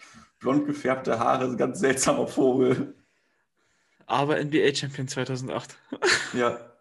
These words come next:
Speaker 1: auf jeden Fall auch ein lustiger Typ. Also irgendwie schon ein ganz cooles Team irgendwie.
Speaker 2: Generell dieses Team, die haben alle mit zweiunddreißig, dreiunddreißig ihre Karriere beendet.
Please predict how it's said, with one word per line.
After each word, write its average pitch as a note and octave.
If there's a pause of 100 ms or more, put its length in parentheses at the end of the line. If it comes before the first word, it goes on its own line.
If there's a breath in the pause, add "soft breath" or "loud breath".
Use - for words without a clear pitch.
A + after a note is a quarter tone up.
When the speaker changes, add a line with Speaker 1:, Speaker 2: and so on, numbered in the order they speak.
(100)
Speaker 1:
auf A#2
jeden B2+
Fall A#2
auch A2
ein A2+
lustiger A#2+
Typ. B2
Also A2+
irgendwie D3
schon C#3
ein B2+
ganz B2+
cooles C#3
Team B2+
irgendwie. G#2
Speaker 2:
Generell E3+
dieses C#3
Team, G3
die E3
haben C3+
alle D#3+
mit E3+
zweiunddreißig, D#3
dreiunddreißig D#3
ihre C3+
Karriere C#3+
beendet. A2+